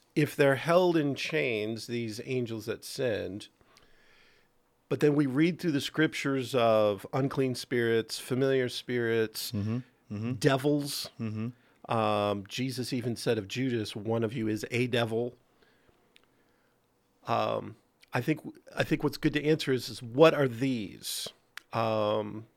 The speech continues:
Speaker 1: and I, I'll
Speaker 2: Which
Speaker 1: give you
Speaker 2: is
Speaker 1: what I believe my
Speaker 2: Yeah.
Speaker 1: answer is, is that, okay, the angels which sinned,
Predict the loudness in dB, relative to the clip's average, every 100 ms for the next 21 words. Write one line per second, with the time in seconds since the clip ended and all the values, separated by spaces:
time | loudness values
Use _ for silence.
0 | -8 -8 -8 -14 _ _ 2 4 6 6
1 | 6 8 8 8 2 2 2 2 0 2
2 | 0 0 -2 -4 -4 -6 -8 -4 0 2
3 | 2 0 -4 -2 2 2 0 -6 -18 -18
4 | -18 -18 -20 -20 -20 -20 -8 0 2 6
5 | 6 8 6 4 4 2 0 0 0 4
6 | 4 4 0 -4 -10